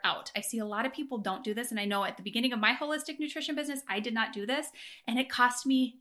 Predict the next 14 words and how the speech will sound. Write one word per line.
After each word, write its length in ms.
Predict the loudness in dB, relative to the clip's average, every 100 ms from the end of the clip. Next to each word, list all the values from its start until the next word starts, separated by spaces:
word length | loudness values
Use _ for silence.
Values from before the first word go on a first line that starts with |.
| -6
years 480 | 2 4 2 0
because 260 | -6 -6 -4
I 140 | -4 -2
ended 200 | -2 -2
up 120 | -4
starting 380 | -2 0 0 0
over 320 | -2 -2 -2
a 60 | 2
lot 320 | 4 6 4 -2 -18 -20 _
because 160 | -8
I 40 | 0
wasn't 340 | 4 4 2
thinking 300 | 0 0 -2
long-term. 480 | -2 -4 -4 -6